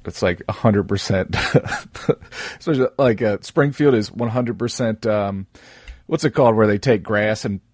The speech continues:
pour concrete over it and make it a, uh, strip mall?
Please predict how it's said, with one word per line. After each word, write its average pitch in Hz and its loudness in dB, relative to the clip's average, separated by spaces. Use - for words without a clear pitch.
pour 113 4
concrete 107 0
over 107 0
it 101 -4
and 101 -6
make 98 -4
it 98 -4
a, 90 -4
uh, 85 -6
strip - -4
mall? 98 0